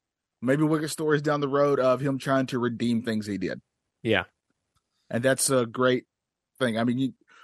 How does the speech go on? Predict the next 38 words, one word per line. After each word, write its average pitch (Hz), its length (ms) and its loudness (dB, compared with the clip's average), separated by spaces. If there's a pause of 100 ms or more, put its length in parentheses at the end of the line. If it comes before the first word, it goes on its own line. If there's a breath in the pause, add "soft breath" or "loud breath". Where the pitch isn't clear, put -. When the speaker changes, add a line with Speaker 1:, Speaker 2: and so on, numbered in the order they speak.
Speaker 1:
Matt, 135 180 2
you 151 60 0
know 147 120 4
this 120 240 0
from 113 260 -4
our 110 140 0
friendship. 113 460 -4
I've 107 100 2
told 123 260 2
you, 120 40 2
I'm 127 80 0
a 135 40 0
sucker 139 300 2
for 120 160 -2
characters 113 460 2
who, 110 300 0 (720)
uh, 104 460 4 (100)
feel 156 280 2
the 135 80 6
need 131 160 4
to 123 100 0
redeem 113 320 2
themselves. 95 680 -2
Speaker 2:
A 110 120 -4
hundred 117 260 -2
percent. 175 400 0 (360)
Same 113 260 -2
Speaker 1:
for 139 80 0
Speaker 2:
way. 151 100 -2
Speaker 1:
things, 104 280 -2
and 110 100 0
they're 113 100 4
really, 131 300 2
truly 131 300 0
trying 117 240 0
to 110 40 -2
change. 101 420 -6
So 101 260 0